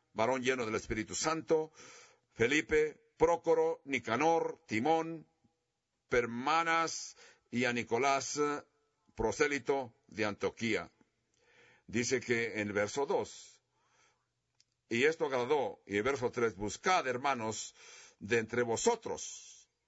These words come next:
buscad de entre vosotros". O sea que cuando ellos trajeron la situación a, a la dirección, a los dirigentes, ellos le regresaron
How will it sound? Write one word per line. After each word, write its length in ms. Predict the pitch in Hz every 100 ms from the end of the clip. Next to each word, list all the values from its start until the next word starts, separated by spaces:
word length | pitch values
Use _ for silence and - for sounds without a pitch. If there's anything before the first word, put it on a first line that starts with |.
| -
buscad 640 | 110 113 - 269 240 127 - _ _
de 100 | 131
entre 240 | 123 120
vosotros". 800 | 120 110 - 151 - 107 - - - - - -
O 40 | -
sea 160 | 147
que 160 | 139 147
cuando 280 | 135 120 156
ellos 120 | 190
trajeron 480 | 180 156 180 185 175
la 120 | 147
situación 540 | 123 123 120 147 170
a, 240 | 160 139 127
a 280 | - - 117
la 140 | 110
dirección, 640 | 104 107 - 160 196 202 208 _ -
a 120 | -
los 140 | 120 110
dirigentes, 560 | 107 104 175 170 156
ellos 200 | 151 151
le 100 | 127
regresaron 640 | 120 117 131 143 139 131